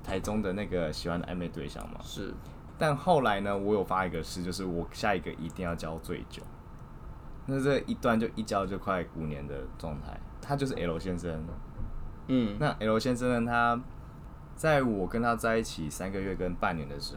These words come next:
Speaker 1: 候，他带我去环岛，他带我去体验外县市最高级的住宿，但是他的，他的月收其实了不起，顶多三万五、四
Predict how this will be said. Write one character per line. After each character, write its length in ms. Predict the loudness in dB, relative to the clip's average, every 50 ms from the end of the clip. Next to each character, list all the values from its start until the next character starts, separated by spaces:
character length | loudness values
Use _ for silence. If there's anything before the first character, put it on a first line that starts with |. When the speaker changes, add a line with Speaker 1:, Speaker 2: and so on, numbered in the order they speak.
| -8
Speaker 1:
候， 240 | -6 -4 -4 -4 -4 -6
他 180 | -4 -4 -4 -4 -4
带 160 | -4 -2 -2
我 180 | -2 -2 -4 -6 -8
去 160 | -8 -8 -8
环 260 | -8 -6 -8 -8 -8 -8 -8
岛， 160 | -8 -8 -8 -10 -12 -12 -14 -14 -14 -14 -14 -12 -12 -12 -12 -12 -12 -14 -14 -12 -6
他 160 | -2 0 0 0
带 200 | 2 2 2 4
我 160 | 2 0 -2
去 160 | -2 -4 -6
体 220 | -6 -4 -4 -2
验 160 | 0 0 0 0
外 120 | 0 0
县 200 | 0 -2 -4 -4
市 180 | -4 -4 -4 -4
最 180 | -4 -4 -4
高 220 | -4 -4 -4 -4 -4
级 160 | -4 -4 -6
的 240 | -6 -6 -6 -6 -6 -8 -10 -10 -12 -10
住 220 | -6 -6 -6 -6
宿， 220 | -6 -8 -8 -8 -8 -8 -10 -6 0
但 140 | 2 4
是 80 | 4 6
他 140 | 4 4 4
的， 120 | 4 2 2 0 -2 -4 -4
他 140 | -2 2 2
的 80 | 2
月 260 | 4 4 4 4 4 4
收 220 | 4 4 2 2
其 140 | 2 0 -2
实 240 | -2 -2 -2 -2 -2
了 120 | -2 -2
不 120 | -2 -2
起， 120 | -2 -2 -2
顶 160 | -2 -2 -2
多 140 | -2 -2 -2
三 220 | -2 -2 -2 0
万 120 | 0 0 0
五、 100 | -2 -4
四 240 | -4 -6 -6 -4 -4